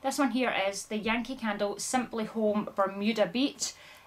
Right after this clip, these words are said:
It looks like this. I think I've had this for quite a while. This sm-, doesn't smell of an awful lot.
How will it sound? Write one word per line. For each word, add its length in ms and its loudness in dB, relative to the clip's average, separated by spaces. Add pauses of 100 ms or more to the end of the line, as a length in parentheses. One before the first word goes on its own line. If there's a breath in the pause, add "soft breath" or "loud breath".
It 100 -4
looks 280 -2
like 220 -4
this. 240 0
I 60 -10
think 200 -4
I've 120 -6
had 180 -8
this 180 -10
for 100 -16
quite 280 -4
a 60 -2
while. 500 0 (1120)
This 160 -6
sm-, 400 0
doesn't 300 -2
smell 280 -2
of 120 0
an 180 0
awful 340 2
lot. 380 4